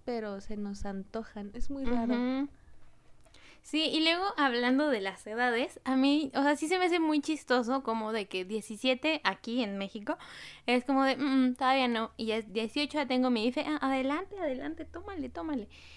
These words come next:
Speaker 2: Y de que, por ejemplo, en Estados Unidos hasta los veintiuno pueden tomar,
Speaker 1: Ajá.
Speaker 2: pero tienen licencia para manejar desde los dieciséis. Eso es como, no, eso no lo entiendo. <laughs> Porque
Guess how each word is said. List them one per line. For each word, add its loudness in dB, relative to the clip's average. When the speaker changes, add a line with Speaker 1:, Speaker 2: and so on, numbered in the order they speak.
Speaker 2:
Y 0
de 6
que, 2
por 2
ejemplo, 4
en 6
Estados 4
Unidos 4
hasta 0
los 0
veintiuno 2
pueden 2
tomar, 2
Speaker 1:
Ajá. 0
Speaker 2:
pero 8
tienen 4
licencia 6
para 6
manejar 0
desde 0
los -4
dieciséis. -6
Eso 0
es -2
como, 0
no, 2
eso 2
no 2
lo 2
entiendo. -2
<laughs> -14
Porque 2